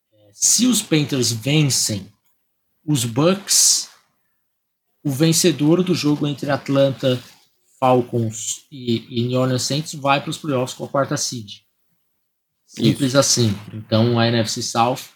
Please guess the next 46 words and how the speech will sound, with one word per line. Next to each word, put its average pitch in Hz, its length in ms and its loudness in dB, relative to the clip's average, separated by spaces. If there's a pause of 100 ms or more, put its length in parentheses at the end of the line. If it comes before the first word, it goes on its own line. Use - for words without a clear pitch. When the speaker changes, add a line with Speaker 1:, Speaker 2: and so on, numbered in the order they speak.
(360)
Speaker 1:
nada 170 300 0
melhor 147 320 0
que, - 100 -16
do 147 160 -16
que - 100 -4
resolver 143 520 2
entre, 143 600 0 (220)
entre 147 380 -2
eles 151 300 2
mesmos, 110 460 0
né? 113 200 -2
Pela 120 260 0
Speaker 2:
É. 117 40 0
Speaker 1:
situação 117 540 -4
ali. 120 120 -6
Não, 160 180 0
não, 196 340 -6
resolve 233 360 2
vocês 147 360 0
aí 160 240 -2
e 156 40 -8
tá 143 160 -8
tudo 135 180 -14
certo. - 260 -8 (400)
Speaker 2:
Os 135 200 0
Bucks 131 320 2
ganhando 131 440 2
é 110 40 4
deles, 147 600 2
né? 117 220 -4 (220)
E 120 220 -4
os 120 220 0
Speaker 1:
Aham. 117 80 0
Speaker 2:
Bucks 117 240 2
perdendo 123 540 2
é 131 40 4
de 123 60 -6
quem 127 160 0
ganhar 120 240 2
do 120 120 0
outro, 120 340 -2
quem 117 140 -2
ganhar 110 200 2
o 107 40 4
outro 110 240 0
jogo. 87 340 -6